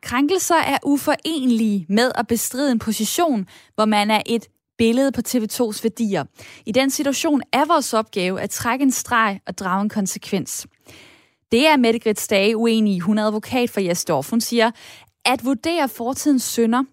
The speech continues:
med nutidens MeToo-briller, den holder ikke. I hvert fald ikke i Jes Dorf Petersens tilfælde. Og så påpeger hun lige, at der dengang ikke var regler på T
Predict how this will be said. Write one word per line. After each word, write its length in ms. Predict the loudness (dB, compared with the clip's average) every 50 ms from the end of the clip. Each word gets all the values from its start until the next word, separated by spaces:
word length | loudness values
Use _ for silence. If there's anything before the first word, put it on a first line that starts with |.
| _ _
med 120 | 0 4 6
nutidens 600 | 6 6 6 4 2 -2 0 2 2 2 2 2
MeToo-briller, 840 | 4 4 4 2 0 0 2 2 2 2 2 0 -2 0 0 0
den 220 | 2 2 2 2 2
holder 340 | 2 2 2 2 2 2 0 -2 -2
ikke. 320 | 0 0 0 0 0 -2 -4 -6 -18 -20 -20 -10 -8
I 80 | -2
hvert 220 | 0 2 2 2 0
fald 180 | -2 -2 -4 -2
ikke 300 | -2 -2 -2 -2 -4 -6 -6
i 120 | -4 -2 -2
Jes 160 | -2 -2 -2
Dorf 200 | -4 -4 -4 -4 -2
Petersens 540 | -2 0 0 -2 -4 -4 -6 -6 -6 -8
tilfælde. 600 | -6 -2 0 0 0 0 -2 -2 0 0 0 -2 -4 -8 -18 -20 -20 -20 -10 -6
Og 80 | -4
så 80 | -2 -2
påpeger 460 | 0 2 2 2 2 2 0 2 2
hun 160 | 2 2 2
lige, 140 | 4 2 2
at 60 | 2
der 80 | 0 -2
dengang 560 | -2 0 0 0 0 0 0 0 0 -2 -4
ikke 180 | -4 -2 -2 -2
var 140 | -2 0
regler 280 | 2 2 2 2 2 0
på 120 | -2 -6
T 140 | -6 -6 -4